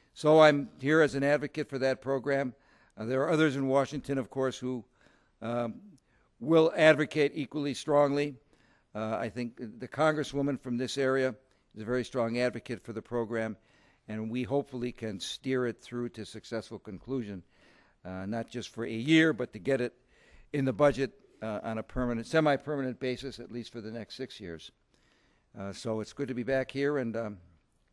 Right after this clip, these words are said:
nice to be with you all. Any questions for any of us? Uh, messages of endorsement for the program? <laughs> I didn't know that all of you at least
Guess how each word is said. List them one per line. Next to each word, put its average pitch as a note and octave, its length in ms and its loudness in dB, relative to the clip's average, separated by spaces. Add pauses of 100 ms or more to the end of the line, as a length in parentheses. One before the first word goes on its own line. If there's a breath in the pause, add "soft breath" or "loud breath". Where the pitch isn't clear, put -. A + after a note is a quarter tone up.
(520)
nice G#2 200 -10
to A2 100 -16
be G#2+ 160 -8
with G#2+ 240 -8
you G2+ 140 -6
all. E2+ 240 -8 (2000)
Any D#3+ 160 2
questions E3 400 4
for C#3+ 120 0
any E3+ 140 4
of D#3+ 80 0
us? E3+ 240 0
Uh, D3 240 0 (2500)
messages D#3+ 500 -8
of D#3 100 -6
endorsement D#3 640 -8
for D#3+ 100 -12
the D#3+ 100 -10
program? E3 720 -8
<laughs> - 1300 -18
I D#3 80 -4
didn't E3+ 200 0
know F3 120 2
that D#3+ 120 0
all E3 200 0
of D#3+ 120 -10
you E3 160 -4
at D3+ 100 -8
least D#3+ 280 -12